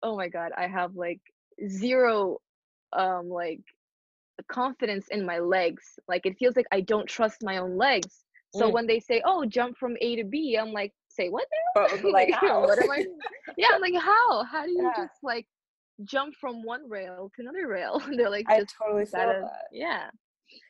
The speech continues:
Speaker 2: Yeah, so
Speaker 1: So
Speaker 2: speaking of, like, before parkour, how did you,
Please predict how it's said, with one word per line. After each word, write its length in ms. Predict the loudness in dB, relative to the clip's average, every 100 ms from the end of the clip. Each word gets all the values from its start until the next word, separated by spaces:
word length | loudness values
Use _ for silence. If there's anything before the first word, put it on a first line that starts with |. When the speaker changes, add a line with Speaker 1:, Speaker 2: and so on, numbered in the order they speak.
| 0
Speaker 2:
Yeah, 260 | 4 4 4
so 140 | 0
Speaker 1:
So 0 |
Speaker 2:
speaking 380 | -2 -4 -2 0
of, 140 | 0
like, 160 | 0 0
before 340 | -4 2 0
parkour, 440 | 2 -2 0 0 2
how 120 | 2
did 200 | 0 -2
you, 420 | 2 4 4 2